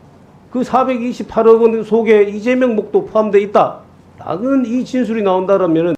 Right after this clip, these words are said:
이재명 대표는 굉장히 치명적인 타격이 되는 것이죠. 그다음 김용이 또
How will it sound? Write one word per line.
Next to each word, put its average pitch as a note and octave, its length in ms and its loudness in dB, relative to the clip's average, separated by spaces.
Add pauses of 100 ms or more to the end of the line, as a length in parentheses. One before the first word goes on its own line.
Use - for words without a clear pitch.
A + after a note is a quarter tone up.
(120)
이재명 G3+ 260 0
대표는 F#3 320 -2
굉장히 B3 420 -6
치명적인 G#3 640 -6 (420)
타격이 G3 300 -4
되는 C3 220 0
것이죠. G#2+ 380 -8 (1120)
그다음 A3+ 220 4
김용이 B3 480 0
또 G#3+ 460 2